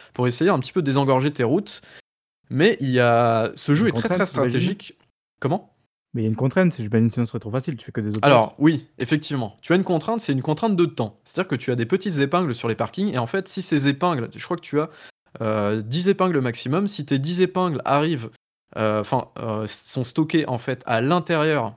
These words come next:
Speaker 1: euh, de ton parking, bah, en fait, au bout d'un moment, t'as une grosse épingle qui se met, et en gros, bah, à la fin, si ton épingle, elle se remplit, eh ben, tu as perdu.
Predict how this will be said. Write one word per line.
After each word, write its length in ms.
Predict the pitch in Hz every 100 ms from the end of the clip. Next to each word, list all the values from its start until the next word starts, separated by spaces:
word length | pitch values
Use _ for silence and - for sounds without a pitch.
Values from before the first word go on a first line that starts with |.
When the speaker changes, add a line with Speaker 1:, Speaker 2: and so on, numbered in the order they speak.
| _ _ -
Speaker 1:
euh, 180 | 107 107
de 120 | 127
ton 120 | 127
parking, 440 | 113 110 196 214 117 - - - - _
bah, 120 | 117 117
en 80 |
fait, 200 | 117 -
au 40 | 143
bout 140 | 123
d'un 80 | 123
moment, 140 | 156
t'as 140 | 185 120
une 160 | 120
grosse 340 | 117 143 208 -
épingle 400 | 180 185 151 113
qui 200 | - 117
se 160 | -
met, 200 | 160 226 -
et 140 | 127
en 160 | 113 117
gros, 180 | 123 196
bah, 140 | 135
à 40 | 117
la 120 | 107
fin, 240 | - 196
si 200 | 196 -
ton 200 | 123 123
épingle, 320 | 123 151 151
elle 80 | 107
se 80 | -
remplit, 320 | 113 139 175
eh 40 | 135
ben, 140 | 110
tu 240 | - -
as 60 | 139
perdu. 500 | 143 117 110 -